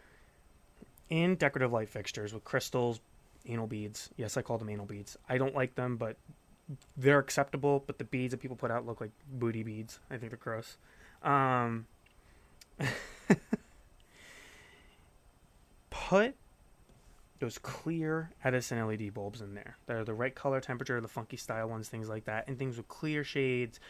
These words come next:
crystals, beads, things like that. You wanna be able to see that. When you put an opaque frosted bulb in there, those cheap L E Ds, things like that, it looks cheap. What makes your house look cheap is the fact that you're cheaping out and you're not shopping for the right thing.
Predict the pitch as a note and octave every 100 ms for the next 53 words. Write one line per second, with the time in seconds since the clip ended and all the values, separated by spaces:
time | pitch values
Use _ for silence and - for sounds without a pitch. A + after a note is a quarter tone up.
0 | - - C#3 - C#3 C3 B2+ B2 - -
1 | - - - - - C#3 C3+ A#2+ B2+ A#2+
2 | A#2+ B2+ A#2+ C3 A#2+ B2 C3 C3 A#2 -
3 | B2 G#2 A2 A#2 C#3+ F#3 - F#3 D3 C3
4 | A#2 - - C3+ - - - A#2+ B2 C3
5 | A#2 A2+ A2+ A#2+ C3+ C#3 C#3+ C#3 A#2+ A2
6 | - - - - C#3 C3 B2+ B2 B2 -
7 | B2 A#2+ A#2+ - A2+ C3 - - - -
8 | B2 - A#2 B2 - - - - - A2
9 | - - - - - - C#3 B2 C#3 D#3
10 | F#3+ - E3+ F3 D#3 D#3+ - D#3 F3 -
11 | - C3+ B2+ - C3+ C3+ C3+ A2+ B2 A#2
12 | A#2 G#2+ B2+ C3+ A2 A2 A#2+ - A#2 G#2+
13 | A2 - A2 G#2+ G#2 - A2+ G#2